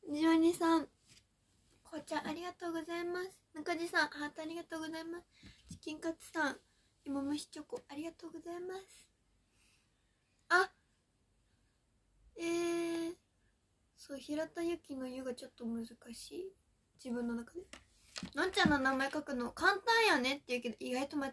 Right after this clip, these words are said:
えられるからね。意外と間違え、あの、直筆で書くと、白を字って書く人が出てきて、スマホだとのぞみの漢字を間違える人が出る。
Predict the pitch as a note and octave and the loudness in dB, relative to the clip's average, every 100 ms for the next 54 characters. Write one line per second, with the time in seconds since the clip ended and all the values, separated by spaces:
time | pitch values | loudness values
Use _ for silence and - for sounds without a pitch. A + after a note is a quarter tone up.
0 | - D4 C#4+ C#4 C#4+ B3 B3+ - - - | -2 -2 2 2 0 -2 -4 -8 -12 -16
1 | _ _ _ _ _ _ _ - - - | _ _ _ _ _ _ _ -20 -16 -8
2 | C4+ D4+ D4+ C#4 C4+ C4+ - - C4+ C4 | -2 -2 -2 -4 -4 -4 -4 -2 -2 0
3 | C4+ B3 - - - _ _ _ _ _ | 0 0 -4 -12 -20 _ _ _ _ _
4 | _ _ _ _ _ _ _ _ _ _ | _ _ _ _ _ _ _ _ _ _
5 | _ _ _ - B3 F4+ F4+ - - F4 | _ _ _ -10 -6 0 0 0 -2 0
6 | F4 E4+ - - C4+ C4+ A#3+ F#3+ - - | 0 -2 -4 -14 -4 0 2 0 -6 0
7 | C4 B3+ D4 C#4 - - _ _ _ _ | 2 4 4 2 0 -4 _ _ _ _
8 | _ _ _ - A#3 C4+ - B3+ B3 A#3 | _ _ _ -2 0 0 -4 -8 -8 -6
9 | B3 - B3 B3 A#3+ A#3+ A#3 - - B3+ | -6 -6 -2 0 0 0 -4 -10 -2 0
10 | A#3+ A#3+ _ _ _ _ _ _ - - | 2 0 _ _ _ _ _ _ -8 2
11 | D4+ E4+ F4 E4+ E4 - F4 C#4+ B3 B3 | 4 6 4 4 2 0 -2 0 0 0
12 | C4+ D#4 E4 D4+ D#4 A#3 - _ _ - | 2 2 2 2 2 0 -4 _ _ -20
13 | _ _ - - C4+ B3+ A#3 C4 D4+ C#4 | _ _ -20 -6 0 2 2 4 4 4
14 | - C4 A#3+ C4 B3+ A#3 A#3+ A#3 D4+ D4 | 0 -4 -4 0 2 4 2 -2 2 4
15 | C#4+ - - | 4 2 -10